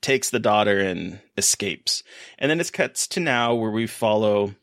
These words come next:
this, this cage fighter who <laughs> his only knack is that he can take a beating. He's not a very <laughs> good fighter, but he takes a beating. And so he gets paid basically to be a punching bad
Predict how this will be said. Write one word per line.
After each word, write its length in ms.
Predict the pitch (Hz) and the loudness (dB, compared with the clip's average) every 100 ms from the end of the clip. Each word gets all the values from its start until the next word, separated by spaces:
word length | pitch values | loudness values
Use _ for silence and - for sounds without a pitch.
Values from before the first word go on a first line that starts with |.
| _ - | _ -4
this, 300 | 135 127 - - | -2 0 -2 -2
this 220 | 123 - | -2 -2
cage 340 | - 135 123 | 0 0 0
fighter 580 | - 131 120 117 110 113 - - | 0 2 2 2 0 -4 -10 -4
who 420 | 120 113 107 104 - - - - - _ - | -2 0 -2 -6 -10 -20 -20 -20 -20 _ -4
<laughs> 200 | - - | -4 0
his 200 | 147 123 | 0 2
only 200 | 123 143 | 2 2
knack 400 | 123 104 113 120 | 2 2 0 -2
is 160 | 110 | -2
that 140 | 107 95 | -2 -4
he 340 | 113 107 90 - | -4 -8 -10 -8
can 120 | 123 | -6
take 240 | - 113 | -4 -4
a 60 | 104 | -6
beating. 440 | 92 92 101 110 | -6 -6 -2 -2
He's 340 | 117 - 107 113 | -4 -6 -6 -2
not 180 | 110 104 | 0 0
a 60 | |
very 240 | 104 101 120 | 2 0 0
<laughs> 140 | - | -2
good 140 | 139 | -2
fighter, 840 | - - - - 131 - 160 135 - - - 240 | -4 -8 -8 -4 -6 -2 0 0 -4 -10 -10 -10
but 160 | - 147 | -2 0
he 120 | 156 | 0
takes 360 | 143 147 143 - | 0 0 2 0
a 40 | |
beating. 560 | 123 117 113 92 95 - | -2 -2 -2 -2 -4 -8
And 380 | 113 113 113 113 | -4 0 0 0
so 180 | - 120 | 0 0
he 140 | 120 | 0
gets 180 | 120 117 | 0 -2
paid 540 | - 135 123 120 113 113 - _ - | -4 0 2 2 0 -4 -16 _ -2
basically 440 | 123 110 117 113 | 0 0 2 2
to 60 | 101 | 2
be 140 | 101 | 2
a 60 | 98 | 0
punching 460 | - 104 92 104 | 0 -2 -2 -4
bad 420 | 90 87 87 85 | -4 -4 -2 -6